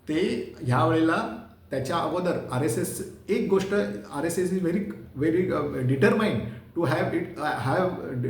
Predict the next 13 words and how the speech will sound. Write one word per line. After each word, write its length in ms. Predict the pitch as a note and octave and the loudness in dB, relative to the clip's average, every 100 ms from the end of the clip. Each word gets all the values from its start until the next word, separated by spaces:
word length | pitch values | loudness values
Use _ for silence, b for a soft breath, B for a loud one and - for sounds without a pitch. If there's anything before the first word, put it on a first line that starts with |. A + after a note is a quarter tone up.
| B2+ | 0
is 340 | C3 D3 B2+ C#3+ | 0 -2 0 0
determined 380 | E3 E3 E3+ | 0 0 -2
to 100 | F3+ | 0
have 200 | D#3 D#3 | 2 2
its 300 | E3 D#3+ - | 2 0 0
own 80 | F3+ | 2
man 340 | F3+ D#3 D#3 C#3+ | 2 0 -2 -4
as 80 | |
a 80 | C#3+ | -2
prime 220 | C#3 C#3 | -2 -2
minister 320 | D3 D3+ - D#3 - B B C3 | -2 -4 -2 -2 -2 B B 0
during 220 | D3 D#3+ D#3+ | 4 4 4
the 160 | D#3 | 2